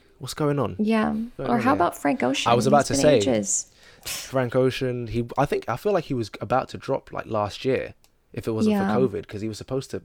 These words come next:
Speaker 1: headline Coachella. And was he
Speaker 2: Right,
Speaker 1: gonna
Speaker 2: that's
Speaker 1: headline
Speaker 2: true.
Speaker 1: Coachella with a four-year-old
Speaker 2: Yeah.
Speaker 1: album?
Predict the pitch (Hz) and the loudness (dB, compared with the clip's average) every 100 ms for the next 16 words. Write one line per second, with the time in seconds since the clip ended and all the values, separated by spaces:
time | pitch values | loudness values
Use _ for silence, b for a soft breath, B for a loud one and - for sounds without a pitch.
0 | - 120 107 92 87 - - 143 131 - | -8 -8 -6 -8 -8 -10 -4 -4 -4 -8
1 | - 208 214 - - - - 117 117 - | -4 0 2 2 0 -2 0 2 2 2
2 | 107 98 123 98 92 - 110 107 104 104 | 2 2 0 -2 -4 2 4 6 4 4
3 | 120 131 - - | 2 0 -4 -10